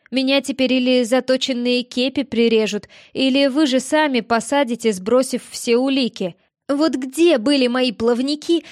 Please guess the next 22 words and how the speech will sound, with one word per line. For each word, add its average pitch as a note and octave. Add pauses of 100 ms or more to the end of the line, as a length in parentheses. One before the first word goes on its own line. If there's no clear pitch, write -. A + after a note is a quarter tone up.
(140)
когда C#4
я C#4
решился D4
прийти D4+
к -
вам?» G3+ (720)
Сайм D4+
горестно G#3+
вздохнул. F#3+ (720)
«Нет, A3 (340)
я A3+
это D4
рассказала G3+
для G3+
того, A3+
чтобы C4
ты C4+
понял, A3 (260)
многое A#3+
зависит G3
от A#3
тебя». B3